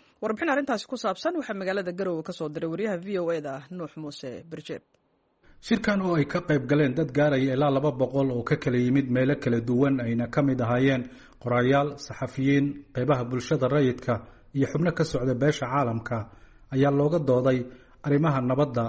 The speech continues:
Speaker 2: iyadoo sanadkan xoogga la saaray kaalinta saxaafadda ay ka qaadan karto colaadda iyo nabadda dalka. Cabdisalaan Salwe oo ka mid ahaa ka qaybgalayaasha shir sanadeedkan ayaa markii uu xalay soo dhammaaday u akhriyey saxaafadda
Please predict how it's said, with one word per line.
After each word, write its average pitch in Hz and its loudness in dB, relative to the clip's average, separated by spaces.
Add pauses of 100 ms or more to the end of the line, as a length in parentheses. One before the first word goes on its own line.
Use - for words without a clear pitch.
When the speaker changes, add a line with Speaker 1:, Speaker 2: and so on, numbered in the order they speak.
(140)
Speaker 2:
iyadoo 127 2
sanadkan 127 0
xoogga 120 0
la 117 0
saaray 123 0 (360)
kaalinta 160 0
saxaafadda 143 -2
ay 113 -6
ka 151 0
qaadan 131 0
karto 120 -2 (360)
colaadda 147 0
iyo 120 -6
nabadda 123 -2
dalka. 127 -2 (880)
Cabdisalaan 151 0
Salwe 147 2
oo 123 -2
ka - -4
mid 127 2
ahaa 127 -2
ka 127 -4
qaybgalayaasha 127 0
shir 117 -4
sanadeedkan 143 0
ayaa 127 -4
markii 151 2
uu 131 0
xalay 135 0 (160)
soo 147 0
dhammaaday 120 2 (380)
u - -2
akhriyey 147 2
saxaafadda 127 -2